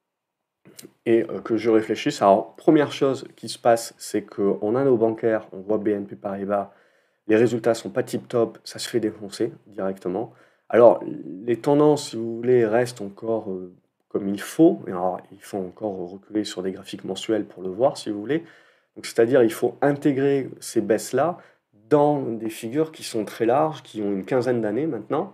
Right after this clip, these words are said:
vous le voyez, des figures en triangle qui sont très larges, et où on a un triangle intermédiaire qui est ici, donc peut-être qu'on ira le tester ou pas. Mais en gros, si on commence à, à gratter un petit peu en dessous, alors peut-être qu'on viendra tester ça, peut-être qu'on viendra tester ça également.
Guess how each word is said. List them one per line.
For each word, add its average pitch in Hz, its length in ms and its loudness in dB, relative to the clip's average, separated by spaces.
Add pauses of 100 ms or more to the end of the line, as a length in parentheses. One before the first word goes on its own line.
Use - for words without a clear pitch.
vous 104 80 -16
le 101 80 -20
voyez, 101 300 0
des 131 140 -10
figures 120 340 -10
en 110 100 -6
triangle 120 380 -4
qui 120 80 -18
sont 92 160 -10
très - 160 -10
larges, 151 320 -6 (500)
et 165 340 10
où 131 160 -2
on 113 200 2
a 147 300 -2
un - 100 -4
triangle 127 360 -2
intermédiaire 101 540 -4
qui - 80 -18
est - 80 -20
ici, - 320 -10
donc 95 140 -12
peut-être - 340 -12
qu'on 92 140 -10
ira 92 160 -14
le 92 40 -14
tester - 320 -14
ou 95 80 -10
pas. 113 300 -4 (560)
Mais 101 60 2
en 107 100 6
gros, 123 160 6
si 120 140 -6
on 98 80 -6
commence 123 400 -4
à, 101 60 -6 (120)
à 92 120 -12
gratter 113 640 -2
un 92 80 -8
petit - 120 -16
peu - 100 -8
en 101 60 -2
dessous, 131 320 -6
alors - 140 -8
peut-être - 280 -6
qu'on 92 100 -10
viendra 92 260 -8
tester - 260 -20
ça, 120 400 0
peut-être - 300 -10
qu'on 95 100 -12
viendra 92 220 -18
tester - 320 -20
ça 101 360 -6
également. 95 540 -10